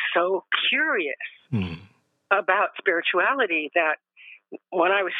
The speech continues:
Speaker 1: sixteen, I read the Bible just because I wanted to, and I had to go buy one 'cause we didn't even have one in, in the house.
Speaker 2: <laughs> Wow.
Speaker 1: And then, uh, right around that time, uh, a Hare Krishna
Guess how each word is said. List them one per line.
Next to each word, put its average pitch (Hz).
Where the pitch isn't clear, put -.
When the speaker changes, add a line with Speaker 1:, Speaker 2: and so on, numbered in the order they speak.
Speaker 1:
sixteen, 226
I 165
read 180
the 180
Bible 180
just 233
because 247
I 208
wanted 208
to, 151
and 185
I 190
had 233
to -
go 185
buy 208
one 156
'cause 170
we 185
didn't 185
even 165
have 175
one 160
in, 165
in 170
the 156
house. 214
Speaker 2:
<laughs> 117
Wow. 92
Speaker 1:
And 220
then, 247
uh, 220
right 240
around 240
that 233
time, 254
uh, 185
a -
Hare 262
Krishna 240